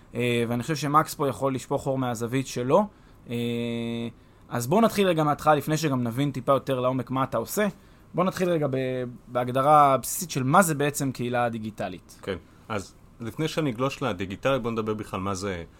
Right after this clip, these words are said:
Speaker 2: מה זה קהילה, מה זה קומיוניטי. אז בצורה הכי פשט-, פשטנית אפשר להגיד שקהילה זה קבוצה של אנשים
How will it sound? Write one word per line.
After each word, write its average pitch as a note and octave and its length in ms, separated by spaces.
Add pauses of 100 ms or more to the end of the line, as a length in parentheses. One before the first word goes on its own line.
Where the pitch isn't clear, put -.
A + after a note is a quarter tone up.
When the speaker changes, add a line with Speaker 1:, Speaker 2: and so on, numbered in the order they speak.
(100)
Speaker 2:
מה A2+ 100
זה C3 120
קהילה, G#2 340 (320)
מה G#2 100
זה A#2 120
קומיוניטי. C#3+ 540
אז G#2+ 220
בצורה D3 300
הכי F3 160
פשט-, - 420
פשטנית C3 460
אפשר B2+ 180
להגיד B2+ 200
שקהילה A#2 480 (360)
זה F#2+ 140
קבוצה B2+ 380
של - 140
אנשים C#3+ 440